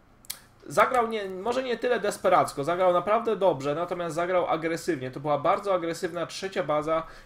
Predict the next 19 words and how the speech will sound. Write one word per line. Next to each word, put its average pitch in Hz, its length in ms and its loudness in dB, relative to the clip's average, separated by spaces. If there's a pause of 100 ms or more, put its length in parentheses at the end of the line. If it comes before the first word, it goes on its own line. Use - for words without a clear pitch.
e, 143 120 -2
tak 180 180 0
naprawdę 170 400 0
stawiał 180 340 -4
wszystko - 300 -8
na 165 80 -4
jedną 160 220 -4
kartę, 165 260 -4
stawiał 160 320 -6
na 160 120 -6
to, 165 140 -6
że 143 160 -6
uda 156 300 -2
mu 147 100 -8
się 151 120 -14
tę 139 160 -10
trzecią 180 320 -8
bazę 147 220 -2
utrzymać. 151 420 -8